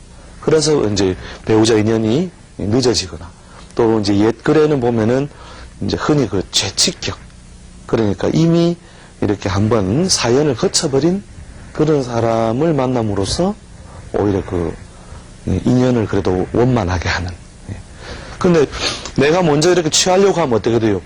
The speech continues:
비슷한 놈들 같이 따라온다는 뜻이죠, 그죠? 예. 그러니까 남-, 남편이나 남자를 내가 막 추구를 한다는 거예요. 추구를 하는데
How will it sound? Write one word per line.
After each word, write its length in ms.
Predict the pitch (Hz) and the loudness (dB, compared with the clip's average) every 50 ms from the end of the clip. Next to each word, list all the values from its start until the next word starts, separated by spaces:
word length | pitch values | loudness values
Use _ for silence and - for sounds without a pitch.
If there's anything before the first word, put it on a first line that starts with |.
| - | -4
비슷한 420 | - 135 135 - - - 208 208 202 | -2 -2 -2 -2 -2 0 0 2 2
놈들 280 | 196 190 185 185 170 | 2 2 2 2 0
같이 360 | 147 - 175 190 - - 202 - | 0 0 -2 -2 -2 -2 -2 0
따라온다는 420 | - 220 220 196 170 139 123 - | 0 0 2 2 2 0 0 -2
뜻이죠, 320 | - 101 - - 92 80 | -4 -6 -6 -6 -6 -6
그죠? 240 | - 110 98 - 80 - - - - - - - - - - - - - - - | -6 -6 -4 -4 -6 -6 -10 -18 -20 -20 -20 -20 -20 -20 -20 -20 -20 -14 -12 -10
예. 140 | 76 82 - - - - - - - - - - - - - - | -10 -10 -12 -14 -18 -20 -20 -20 -20 -20 -20 -20 -20 -18 -10 -4
그러니까 280 | - 151 143 131 107 - - - - - - - - - - - - - - - - - | 0 2 2 2 0 -2 -6 -10 -10 -8 -8 -10 -10 -12 -14 -16 -16 -18 -18 -20 -8 -4
남-, 680 | - 113 113 117 135 151 170 170 170 175 165 123 127 123 | 0 0 2 2 2 2 2 4 4 2 2 2 2 2
남편이나 500 | 135 151 180 175 - 170 165 156 151 139 | 2 2 0 2 2 2 2 4 4 2
남자를 500 | 131 143 147 165 160 160 151 143 143 135 | 2 2 0 2 2 2 2 4 4 4
내가 220 | 131 131 131 139 143 | 4 4 2 0 0
막 140 | 151 156 - - - - - - - - | -2 -4 -4 -4 -2 -2 -2 -2 -2 -2
추구를 340 | - - - 160 185 180 160 | -4 -2 0 2 2 2 2
한다는 300 | 143 131 131 127 113 98 | 2 0 0 0 -2 -2
거예요. 180 | 87 85 85 - | -4 -6 -8 -8
추구를 300 | - - 127 127 135 131 | -6 -2 0 0 0 2
하는데 480 | 135 143 143 135 131 151 156 151 135 131 | 2 0 0 2 2 2 2 2 2 -2